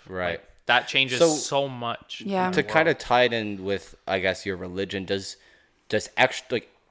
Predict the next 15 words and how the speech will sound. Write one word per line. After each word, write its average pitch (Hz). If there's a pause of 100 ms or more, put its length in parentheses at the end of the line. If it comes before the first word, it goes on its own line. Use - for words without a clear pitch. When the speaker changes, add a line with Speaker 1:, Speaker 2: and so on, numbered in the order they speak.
(260)
Speaker 1:
extraterrestrial 113
life 92
fall 95
into 90
play 92
with 92
your, 87 (640)
in, 87 (140)
like, 90 (140)
some 101
way, 92
somehow 90
of 87
your 87
beliefs? 87